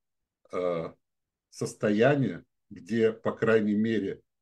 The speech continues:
в нее может входить все, что угодно, но выходить из нее точно не может ничего, потому что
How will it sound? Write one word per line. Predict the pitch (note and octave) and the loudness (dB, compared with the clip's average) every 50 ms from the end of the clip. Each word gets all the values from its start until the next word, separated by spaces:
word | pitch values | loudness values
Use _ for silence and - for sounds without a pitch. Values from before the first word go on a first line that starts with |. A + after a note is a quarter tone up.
| _ _ _ _ _ | _ _ _ _ _
в | - G2+ | -10 -4
нее | G2+ G#2+ A2+ A2 | 0 2 2 4
может | G#2 G#2+ A2+ G#2+ G2+ G#2+ - | 4 4 4 2 2 -2 -6
входить | - - - A2 - - F3+ E3 | -6 -2 -2 -2 -2 -2 -6 -10
все, | - - - A2+ | -10 -8 -6 -6
что | G#2 - - A2 G2+ | -6 -6 -6 -8 -6
угодно, | F#2+ F#2 G#2 G2 F#2 F#2+ F2+ | -4 -4 -4 -4 -4 -4 -6
но | F2+ F#2 G2 | -6 -6 -6
выходить | G2 F#2+ - - G2+ F#2 A2+ C3 C3 - | -6 -6 -6 -6 -6 -4 -6 -8 -8 -10
из | G2+ F#2+ | -12 -10
нее | F#2+ G2 F#2+ | -10 -10 -10
точно | F2 - - G#2 - - - | -8 -8 -8 -8 -8 -10 -12
не | F#2 F#2+ F#2+ | -10 -10 -10
может | F#2 F#2 F#2 E2+ F2 - _ | -10 -10 -12 -14 -16 -16 _
ничего, | G#2 - - - - G2 D2 C#2 C2 - _ _ _ _ _ _ _ _ _ | -16 -16 -14 -14 -14 -12 -12 -12 -14 -16 _ _ _ _ _ _ _ _ _
потому | - A2+ - - A2 G#2 A2+ A2 | -6 -6 -4 -2 -2 -2 0 -2
что | G2+ - - _ - G2 F#2+ F2+ - - | -6 -8 -8 _ -4 -2 -2 -4 -6 -8